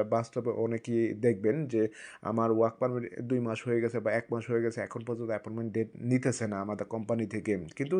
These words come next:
তাদের কোম্পানি এখন প্রয়োজন নাই লোকে, যে কারণে এখন একটু ওয়েট করতেছে। কারণ হচ্ছে যে ভিসাটা হয়ে গেলে তাদের এই সময়ের মধ্যে আইসা পড়বে, তাদের একটা টাইম টেবল আছে, যে কারণে হচ্ছে যে তারা এই ধরনের জিনিসটা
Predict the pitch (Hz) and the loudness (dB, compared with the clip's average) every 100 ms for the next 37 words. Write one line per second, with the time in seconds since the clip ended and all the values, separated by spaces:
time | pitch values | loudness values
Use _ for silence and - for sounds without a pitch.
0 | 185 135 131 139 139 143 143 139 - - | 2 2 2 0 2 2 2 -2 -8 -6
1 | - 107 147 139 160 160 156 131 127 139 | -2 0 0 2 4 4 4 4 2 4
2 | 147 147 139 170 127 120 127 127 120 113 | 2 2 2 2 4 2 2 2 0 0
3 | 123 127 127 147 156 160 - 127 123 107 | -2 -2 -4 0 4 4 2 -2 -2 -4
4 | 113 120 135 139 139 151 156 139 131 156 | 0 0 0 -4 -6 -2 -2 -2 -4 -2
5 | 147 147 156 151 151 143 131 135 143 143 | 0 2 4 2 2 2 0 0 0 0
6 | 139 135 131 131 117 123 127 127 120 117 | -4 -4 -4 -4 -2 -2 -2 -4 -2 0
7 | 120 123 127 127 - - - - 135 156 | 2 2 2 0 -4 -20 -20 -2 0 0
8 | 165 147 113 107 98 98 98 107 123 120 | 2 2 4 0 -2 -4 -2 0 0 0
9 | 120 123 139 135 151 156 127 127 117 110 | -2 -4 -4 -4 -2 0 2 2 0 -2
10 | 117 120 110 107 - | -2 -2 -2 -4 -4